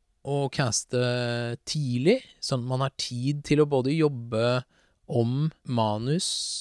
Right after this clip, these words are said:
sånn at det kan tilpasses til skuespilleren, hvor nitten nittifire er på en måte et slags sånn, eh, en prosess jeg var igjennom som har satt veldig stort preg på hvordan jeg aller helst driver med skuespillerinstruksjon, eh, hvor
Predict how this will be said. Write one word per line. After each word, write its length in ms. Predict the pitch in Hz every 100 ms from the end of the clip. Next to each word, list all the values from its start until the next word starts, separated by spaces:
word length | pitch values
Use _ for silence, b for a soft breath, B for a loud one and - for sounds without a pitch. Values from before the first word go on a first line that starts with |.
| -
sånn 160 | 131
at 140 | 123 -
det 220 | 113 107 -
kan 180 | 123 117
tilpasses 920 | - 107 - - 107 - 120 - -
til 460 | - 110 107 113 120 _ -
skuespilleren, 560 | - 117 - 120 240 - _ _
hvor 400 | 147 139 147 156 165 - _ -
nitten 240 | 156 -
nittifire 400 | 120 170 151 135
er 80 | 123
på 160 | - 165
en 60 |
måte 240 | 135 - 123
et 80 | 139
slags 220 | 117 123
sånn, 240 | 113 117 117 _ _ _ _ -
eh, 220 | 143 127 -
en 320 | 127 120 123 113
prosess 320 | 143 - 127 - 139
jeg 80 | 127
var 100 | 110
igjennom 320 | 107 110 117
som 220 | - 123
har 80 | 117
satt 380 | - 120 _ 123
veldig 200 | 107 110
stort 220 | - 104 -
preg 340 | 107 101 101 -
på 160 | 110 110 110 -
hvordan 400 | 120 104 107 113
jeg 140 | -
aller 320 | - 117 113 117
helst 320 | 107 - - -
driver 380 | 123 110 117
med 100 | 117
skuespillerinstruksjon, 1500 | - 113 - 117 117 123 _ - 123 123 120 123 120 - 165 208
eh, 420 | _ - - -
hvor 460 | 131 123 135 143